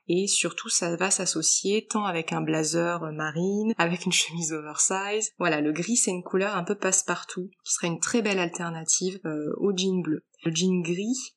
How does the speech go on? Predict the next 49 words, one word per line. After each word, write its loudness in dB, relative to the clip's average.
est 4
vraiment 0
une 2
matière -2
qui -6
n'accroche -4
jamais -2
les -2
petits -4
moutons -2
de -2
laine, -4
les -4
poils -2
de -4
chat, 0
de -6
chien, 0
euh, -6
ce 2
qui -4
arrivait 0
sur -2
des -2
jeans -4
noirs. -2
Donc -2
c'est 2
pas 0
forcément, -2
euh, -4
très -6
quali, -2
et -2
puis -10
on -10
passe 0
son -8
temps -8
à -6
avoir -10
des -10
petits -2
rouleaux -4
pour -8
décoller, -6
euh, -10
tout -14
ça. -4